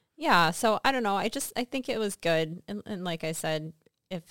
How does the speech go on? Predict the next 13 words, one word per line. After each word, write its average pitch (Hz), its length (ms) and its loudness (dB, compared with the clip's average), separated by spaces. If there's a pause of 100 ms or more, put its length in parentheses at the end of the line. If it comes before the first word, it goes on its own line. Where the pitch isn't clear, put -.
if 175 160 -6
it - 80 -6
were 160 160 0
a 156 60 -2
typical 165 420 -8
Saturday, 151 560 -2
I 156 40 -4
felt 151 240 -4
like 151 200 -2 (220)
we 165 140 -8
would 156 160 -2
have, 151 140 -4 (760)
our, 156 460 0